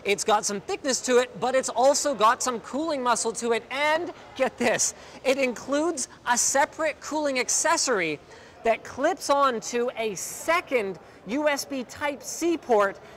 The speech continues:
that is on the side of the phone. So it's a customized one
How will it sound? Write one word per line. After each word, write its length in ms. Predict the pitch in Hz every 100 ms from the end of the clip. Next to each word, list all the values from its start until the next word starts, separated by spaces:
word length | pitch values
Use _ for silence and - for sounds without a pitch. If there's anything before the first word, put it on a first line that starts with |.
| -
that 160 | 262
is 140 | 262 277
on 160 | 269
the 80 | 277
side 320 | - 233 233
of 60 | 208
the 80 | 208
phone. 340 | 269 277 208
So 140 | 190
it's 160 | 208 208
a 60 | 196
customized 840 | - 339 370 - 247 208 190 190
one 300 | 196 190